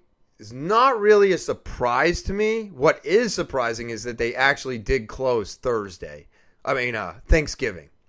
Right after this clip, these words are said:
That is very surprising. I figured they'd still be open, but they wouldn't do an in-store Black Friday. My thoughts are, is everybody is gonna be doing an online Black Friday this year. I don't think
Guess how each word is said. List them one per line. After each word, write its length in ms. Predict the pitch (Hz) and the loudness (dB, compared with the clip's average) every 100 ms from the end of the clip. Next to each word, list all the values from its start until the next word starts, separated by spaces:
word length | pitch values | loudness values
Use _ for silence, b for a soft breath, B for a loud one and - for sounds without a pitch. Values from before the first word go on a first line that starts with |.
| _ _ _ _ _ _ _ | _ _ _ _ _ _ _
That 300 | 127 151 151 | 4 6 4
is 180 | 120 104 | 0 -8
very 400 | 98 135 135 123 | 0 4 4 4
surprising. 640 | - - 98 87 87 90 | -4 -6 -4 -4 -8 -6
I 100 | 104 | -6
figured 280 | 117 131 120 | -4 -6 -4
they'd 100 | 110 | -6
still 240 | - 127 | -6 -6
be 180 | 104 104 | -6 -4
open, 300 | 101 98 104 | -6 -4 -6
but 140 | 92 - | -6 -6
they 100 | 101 | -8
wouldn't 260 | 104 98 | -10 -12
do 160 | 110 98 | -12 -12
an 100 | 95 | -12
in-store 580 | 110 107 - - 110 98 | -14 -14 -12 -6 -4 -2
Black 320 | 101 101 - | -4 -6 -6
Friday. 540 | 113 107 101 101 95 b b b b b b b b | -6 -4 -2 -4 -8 b b b b b b b b
My 260 | 120 135 123 | 0 2 4
thoughts 360 | - 107 101 | 2 0 -4
are, 240 | 113 101 101 | -6 -6 -8
is 200 | 113 98 - | -12 -14 -2
everybody 680 | 143 127 127 110 113 104 | 0 0 -4 -2 -2 -2
is 120 | 104 95 | -6 -10
gonna 220 | 113 107 | -10 -10
be 200 | 95 104 | -12 -12
doing 320 | 104 101 98 | -10 -10 -12
an 100 | 101 _ | -18 _
online 640 | 143 151 156 147 117 98 92 | -4 0 0 -2 -6 -6 -8
Black 280 | 98 95 | -8 -8
Friday 580 | - 104 92 90 87 82 _ _ _ _ _ - | -8 -6 -6 -8 -12 -14 _ _ _ _ _ -6
this 320 | 120 113 - | -4 -4 -8
year. 320 | 98 67 - _ _ _ _ _ _ _ - | -12 -14 -18 _ _ _ _ _ _ _ -8
I 60 | |
don't 180 | 107 113 | -6 -4
think 260 | 117 104 | -6 -10